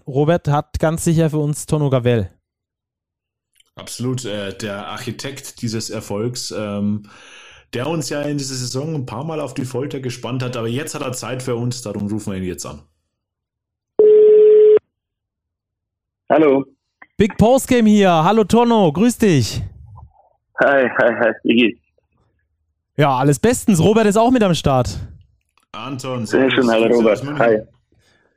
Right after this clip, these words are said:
Speaker 1: Anton,
Speaker 3: Danke, danke, hallo.
Speaker 1: Glückwunsch zur Meisterschaft.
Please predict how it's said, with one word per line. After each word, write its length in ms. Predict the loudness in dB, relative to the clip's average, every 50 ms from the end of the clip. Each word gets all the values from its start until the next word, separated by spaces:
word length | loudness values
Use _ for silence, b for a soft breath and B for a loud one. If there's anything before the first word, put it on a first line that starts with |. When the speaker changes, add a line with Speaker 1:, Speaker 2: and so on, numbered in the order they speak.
| _ _ _ _ _ _ _ _ _ _
Speaker 1:
Anton, 440 | 0 0 2 4 4 4 4 4 4
Speaker 3:
Danke, 160 | 4 4 4
danke, 380 | 4 2 2 2 0 0 2
hallo. 240 | 2 2 0 0 -2 _
Speaker 1:
Glückwunsch 680 | 2 2 4 4 2 2 2 2 2 2 2 0 -2 0
zur 140 | 0 2
Meisterschaft. 840 | 2 2 2 0 0 0 0 0 2 2 2 2 0 -2 -10 _ -14